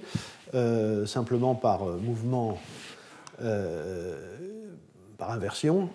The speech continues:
et se positionner proche du substrat pour pouvoir l'attaquer. Et cette inversion ici, hein, euh, passer d'une face à l'autre pour le peroxyde, ce sont des calculs ici, implique une barrière de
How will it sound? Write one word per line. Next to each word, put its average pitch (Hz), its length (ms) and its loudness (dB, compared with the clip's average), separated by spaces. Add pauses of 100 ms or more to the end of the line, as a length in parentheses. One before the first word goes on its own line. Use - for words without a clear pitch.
(500)
et 165 340 10 (320)
se - 200 2
positionner 131 680 4
proche 143 320 8
du 120 120 0
substrat 147 420 2
pour 131 220 4
pouvoir 127 260 6
l'attaquer. 113 440 2 (560)
Et 147 380 8 (160)
cette 151 280 4
inversion 160 640 6 (720)
ici, 151 520 2 (280)
hein, 135 220 -4 (100)
euh, 113 140 0
passer 135 420 2
d'une 123 260 2
face - 580 8 (540)
à 123 120 2
l'autre 190 240 12
pour 123 160 4
le 120 60 6
peroxyde, 135 760 8 (300)
ce - 120 -4
sont 139 200 4
des 127 100 8
calculs 135 420 6
ici, 165 380 4 (320)
implique 147 560 4 (320)
une 139 160 4
barrière 143 480 10
de 131 240 6